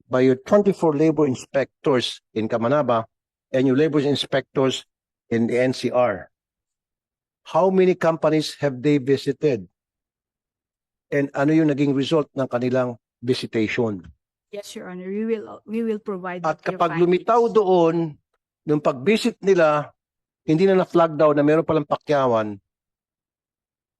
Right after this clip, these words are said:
Speaker 1: ibig sabihin, they're not effective. Tama?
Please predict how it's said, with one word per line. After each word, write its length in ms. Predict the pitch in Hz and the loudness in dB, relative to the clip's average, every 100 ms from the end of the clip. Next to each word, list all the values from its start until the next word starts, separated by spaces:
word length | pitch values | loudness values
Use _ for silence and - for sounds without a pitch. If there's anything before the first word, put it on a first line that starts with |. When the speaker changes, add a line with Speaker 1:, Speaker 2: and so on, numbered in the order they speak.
| _ | _
Speaker 1:
ibig 240 | 170 160 156 | -2 0 0
sabihin, 640 | 175 135 131 120 120 120 | -2 0 0 0 -2 -4
they're 160 | 117 131 | -4 -2
not 160 | 127 | -2
effective. 560 | 123 - 131 - 123 104 90 _ _ _ _ _ _ _ _ _ _ _ | -4 -4 -6 -4 -6 -6 -12 _ _ _ _ _ _ _ _ _ _ _
Tama? 400 | 107 107 127 - | -10 -4 -2 -4